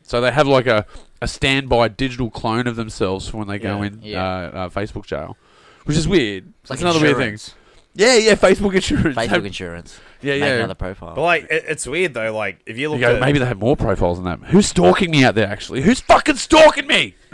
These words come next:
Speaker 2: It, it's crazy that Facebook used to be, like, as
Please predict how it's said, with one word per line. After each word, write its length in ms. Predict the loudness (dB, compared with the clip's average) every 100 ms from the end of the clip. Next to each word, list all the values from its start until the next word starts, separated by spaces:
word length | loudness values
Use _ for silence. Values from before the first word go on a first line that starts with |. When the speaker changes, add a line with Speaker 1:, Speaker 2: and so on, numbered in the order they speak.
| -6
Speaker 2:
It, 140 | -4 -2
it's 120 | -6
crazy 380 | -2 0 0 -2
that 220 | -2 -2 -2
Facebook 480 | -6 -6 -6 -10 -10
used 220 | -14 -14
to 60 | -10
be, 420 | -8 -6 -8 -12 -10
like, 240 | -8 -8 -14
as 160 | -18